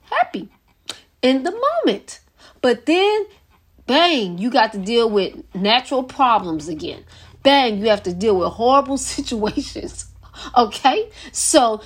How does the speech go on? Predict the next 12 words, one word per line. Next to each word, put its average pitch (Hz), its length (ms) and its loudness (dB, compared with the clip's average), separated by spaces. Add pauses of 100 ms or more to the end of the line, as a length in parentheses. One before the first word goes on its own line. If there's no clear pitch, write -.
this 311 200 -2
temporary 294 560 2
thing, 330 480 0 (180)
it, 269 180 0
it's 262 160 0
just 277 220 -4
not 269 280 2
gonna 233 260 -2
do, 254 680 0 (220)
'cause 233 160 -2
you're 233 140 -2
still 294 640 0